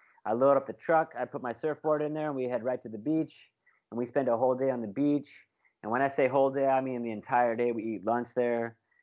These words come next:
which is, like, three dollars a plate, fresh fish, fr-,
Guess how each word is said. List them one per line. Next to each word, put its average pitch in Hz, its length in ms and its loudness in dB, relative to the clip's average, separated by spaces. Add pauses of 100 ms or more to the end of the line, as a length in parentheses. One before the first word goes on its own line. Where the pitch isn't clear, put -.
which 107 160 -10
is, 104 80 -4
like, 110 200 0
three 127 120 2
dollars 117 340 4
a 110 60 -8
plate, 120 500 0 (320)
fresh 139 220 2 (100)
fish, 131 260 2 (720)
fr-, 139 120 -10